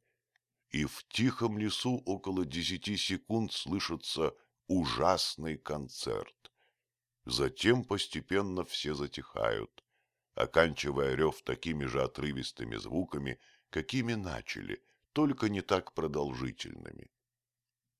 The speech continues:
О рыжем ревуне, населяющем леса Гвианы,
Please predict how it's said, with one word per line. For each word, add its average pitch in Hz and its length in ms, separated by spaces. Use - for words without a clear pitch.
О 67 180
рыжем 90 500
ревуне, 69 460
населяющем 67 800
леса 64 320
Гвианы, 64 680